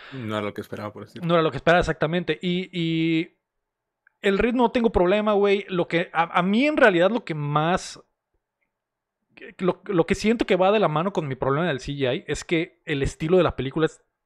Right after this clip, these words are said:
Speaker 2: totalmente diferente en muchos
Speaker 1: Ujú.
Speaker 2: sentidos.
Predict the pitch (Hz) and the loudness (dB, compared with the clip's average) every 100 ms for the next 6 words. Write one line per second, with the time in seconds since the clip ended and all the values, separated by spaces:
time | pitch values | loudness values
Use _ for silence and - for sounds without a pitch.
0 | _ _ - 127 - 131 151 160 175 143 | _ _ -8 -8 -2 -2 0 -2 -2 -2
1 | 117 113 143 240 _ _ 147 135 131 139 | -4 -6 -6 -10 _ _ -8 -6 -4 -4
2 | 175 - 127 117 123 233 - - | -4 -4 -6 -4 -4 -4 -6 -20